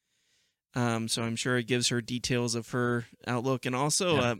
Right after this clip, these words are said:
Speaker 1: another, uh, book that a lot of these radical groups followed was, uh, it's called Rules for Radicals, uh, written by Saul Alinsky.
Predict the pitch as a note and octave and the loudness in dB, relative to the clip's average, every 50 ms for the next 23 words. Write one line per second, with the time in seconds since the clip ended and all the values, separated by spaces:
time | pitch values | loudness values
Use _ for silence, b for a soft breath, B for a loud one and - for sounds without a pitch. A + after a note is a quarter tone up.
0 | - _ C3 C3+ C3 C#3+ D#3+ E3+ F#3+ F3+ D#3+ C#3 A#2+ A#2 A#2 A#2 A2 - - C3+ | -6 _ -6 -4 -2 -2 0 0 0 2 2 2 2 2 0 -2 -4 -4 -2 -2
1 | C#3 C#3 - - A#2 A2+ A2+ A2+ A#2+ B2 C3 C3+ B2+ B2+ A#2+ A#2 A#2 - - - | -2 -2 0 -2 -2 0 0 0 0 0 2 2 0 0 0 0 0 0 0 -2
2 | - - - _ - B2+ C3 C3 C3+ - - A#2+ A2+ - B2 A2+ - - - B2+ | -4 -12 -20 _ -4 -2 0 0 -2 -4 -6 -8 -8 -6 -8 -6 -6 -4 -2 0
3 | B2+ B2+ B2+ B2+ B2+ - b b b b b b b b _ - A#2+ B2 A#2 A2 | 0 2 2 0 0 -4 b b b b b b b b _ -4 -2 0 0 0
4 | A2 A2+ A2 G#2 - A2+ - - - C#3+ C3 A#2+ A#2+ B2+ C3 C#3 D3 D3 - C#3 | -2 -2 -4 -4 -4 -6 -6 -4 -2 -2 -2 -2 0 2 4 4 4 2 0 -2
5 | A#2+ A#2 A2+ A#2 A2+ A#2 A2 - F2+ F#2 A2 B2 - _ _ - - - - - | -2 0 0 2 0 0 -2 -4 -6 -6 -6 -6 -10 _ _ -2 0 0 0 0
6 | _ - - A#2+ A2+ A2 A2 G2+ G2 A#2+ A#2 - A#2+ A2 A2 A2 A2 A2+ - B2 | _ -10 -8 -8 -6 -6 -6 -6 -6 -6 -6 -6 -6 -8 -6 -6 -4 -4 -4 -4
7 | A#2 A#2 A#2 A#2 A2+ - - - B2+ A#2+ A#2+ A#2+ A#2+ - - - - C#3+ D3+ | -2 -2 -2 -4 -6 -8 -8 -8 -6 -4 -4 -2 0 -2 -2 -2 -6 -12 -14